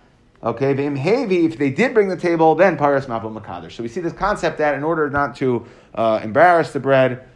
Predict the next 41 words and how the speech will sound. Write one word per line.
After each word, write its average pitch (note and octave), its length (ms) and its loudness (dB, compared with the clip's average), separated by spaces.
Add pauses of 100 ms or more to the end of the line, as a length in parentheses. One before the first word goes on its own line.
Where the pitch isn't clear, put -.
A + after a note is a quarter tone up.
(200)
right, A#2+ 240 4
or A2+ 260 -2
to, G#2 240 -2
to - 240 -8
not A2+ 200 -2
flaunt D#3+ 480 2
the B2 80 -6
bread, A#2+ 440 2 (220)
to A#2+ 100 -8
make C3+ 160 -2
kiddush, D#3 320 4
that A#2+ 100 0
we A2 80 -2
would A2+ 160 -4
cover G2+ 460 -2 (120)
the E2+ 60 -14
bread. - 260 -14 (420)
Tani E3 280 2
chada. F3 640 6 (420)
So - 160 -8
now E3 220 4
we're D3+ 100 2
just F3 140 -8
gonna E3 160 0
have D#3 100 0
a C3 40 -6
brisa D#3+ 680 4 (240)
that's C3+ 160 -2
gonna C#3 160 -2
go C#3+ 160 4
back D3+ 260 4
to C3+ 80 -2
what B2 220 0
we B2+ 80 -6
discussed A#2 480 -6
earlier. F#3 500 4
Tani C3 260 -4
chada C3 340 0
shavin D3 500 0
she'ein C3 400 -8
maschilin. D#3 640 -2